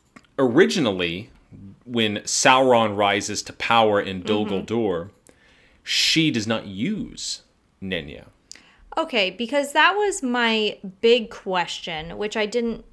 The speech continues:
Speaker 2: really research. It's kind of something that I've been pondering. So we have the nine rings for men.
Speaker 1: Yes.
Speaker 2: Three for elves.
Speaker 1: Correct.
Speaker 2: Three for dwarves.
Speaker 1: Mm, seven.
Speaker 2: Oh, I'm sorry. Seven for dwarves.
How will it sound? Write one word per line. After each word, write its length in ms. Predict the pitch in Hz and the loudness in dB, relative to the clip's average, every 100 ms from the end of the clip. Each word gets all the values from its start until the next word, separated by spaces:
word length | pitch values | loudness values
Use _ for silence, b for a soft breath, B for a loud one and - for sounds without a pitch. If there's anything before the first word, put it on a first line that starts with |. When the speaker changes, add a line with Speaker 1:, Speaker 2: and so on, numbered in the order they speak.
| _ | _
Speaker 2:
really 300 | 202 214 202 | -6 -4 -4
research. 480 | 196 185 190 165 165 | -4 -6 -6 -8 -12
It's 100 | 190 | -14
kind 220 | - 220 | -10 -8
of 60 | 208 | -8
something 320 | 202 190 196 | -8 -10 -8
that 100 | 185 | -8
I've 80 | 175 | -8
been 140 | 175 | -10
pondering. 680 | 170 - 190 180 147 143 185 - | -14 -12 -10 -10 -12 -16 -16 -14
So 340 | - 202 196 | -6 -2 -2
we 240 | 190 220 | -4 -6
have 460 | 214 202 190 185 180 - | -4 -2 -2 -4 -8 -18
the 280 | 190 190 175 | -8 -6 -6
nine 440 | 170 170 147 175 214 | -8 -10 -6 -6 -4
rings 320 | 233 240 233 | -2 -2 -4
for 160 | - 277 | -4 -4
men. 500 | 247 190 160 175 220 _ _ _ _ _ | -2 -2 -4 -8 -14 _ _ _ _ _
Speaker 1:
Yes. 320 | 113 95 - | -4 -4 -6
Speaker 2:
Three 420 | - - 190 202 220 | -14 -8 -6 -4 -6
for 280 | - 262 | -4 -6
elves. 460 | - 196 170 175 190 | -2 -2 -2 -6 -8
Speaker 1:
Correct. 400 | - 101 95 - _ _ _ _ _ - | -6 -4 -4 -10 _ _ _ _ _ -10
Speaker 2:
Three 360 | 262 208 226 226 | -6 -2 -2 -4
for 240 | 233 269 | -2 -2
dwarves. 760 | 233 208 185 170 175 - - 127 | -2 -4 -2 -2 -6 -10 -14 -10
Speaker 1:
Mm, 240 | 135 - | -10 -10
seven. 360 | - 113 101 95 | -4 -4 -4 2
Speaker 2:
Oh, 220 | 254 226 | 4 4
I'm 140 | 220 226 | 0 -2
sorry. 260 | 214 170 | -4 -6
Seven 580 | 170 - - 262 277 277 | -6 -4 2 2 2 -2
for 220 | 269 294 | -4 -4
dwarves. 580 | 240 208 175 139 165 104 | -4 -4 -4 -4 -6 -8